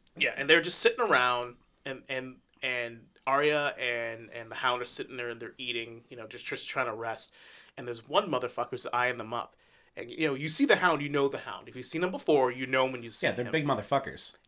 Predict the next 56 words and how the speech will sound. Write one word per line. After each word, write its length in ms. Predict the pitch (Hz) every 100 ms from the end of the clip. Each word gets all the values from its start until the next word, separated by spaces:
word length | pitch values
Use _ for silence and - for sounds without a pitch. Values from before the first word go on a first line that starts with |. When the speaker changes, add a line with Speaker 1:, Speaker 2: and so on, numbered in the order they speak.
| -
Speaker 1:
And 220 | 147 143
dude 200 | 170 185
starts 260 | - 175 -
talking 380 | - 180 185 170
to 60 |
the 80 | 135
Hound 340 | 127 123 120
like, 200 | 120 113 -
"Oh, 160 | -
you, 180 | 165 202
you're 160 | 185 196
the, 160 | 185 -
you're 140 | 208 226
the 80 |
Hound, 380 | - 349 440 220
aren't 280 | 302 370 -
you?" 220 | 143 131
And, 80 | 131
like, 180 | 135 127
and, 180 | 135 131
and, 220 | 131 127
you 100 | 139
know, 100 | 139
Sandor's 460 | 131 - 156 156 156
just 160 | 151 147
looking 320 | 165 - 160
at 160 | 139
him 80 | 135
like, 160 | 127 120
"Yeah, 360 | 131 135 123
uh-huh, 140 | 117 135
I 340 | 135 127 139
am, 200 | 131 123
blah, 120 | 123
blah, 100 | 120 120
blah." 180 | 139 135
And 80 | 131
he 40 |
goes, 200 | 131 127
"Oh, 100 | 135
weren't 240 | 135 196
you 80 | -
with 140 | 220 -
the 40 |
king? 300 | - 233 240
'Cause 140 | 208 175
it's 120 | 156
after 260 | 160 165
the 80 | 175
Battle 300 | 160 180 190
of 40 | 196
Blackwater." 380 | 302 - 127 120
He 140 | 180
bounced, 560 | 156 165 175 - - 131
right? 160 | 123
Speaker 2:
Yeah. 220 | 127 117